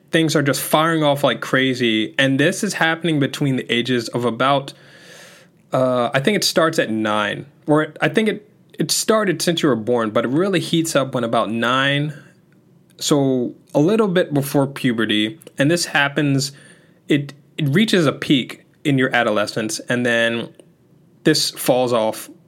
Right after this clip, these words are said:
when you turn about twenty-five. And your brain does this to adjust to its environment.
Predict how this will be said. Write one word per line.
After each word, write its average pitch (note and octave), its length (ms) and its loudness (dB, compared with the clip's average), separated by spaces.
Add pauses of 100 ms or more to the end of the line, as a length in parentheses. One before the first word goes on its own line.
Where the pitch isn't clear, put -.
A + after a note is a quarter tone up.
(560)
when B2+ 260 0
you B2 240 0
turn F3 360 -2
about A2 300 -2
twenty-five. - 680 -8 (1080)
And C#3+ 320 2
your D#3 140 4
brain E3 280 2
does D3 280 2
this D#3 180 0
to C#3 140 2
adjust B2+ 420 0
to D3 120 0
its B2+ 120 -4
environment. A2 720 -2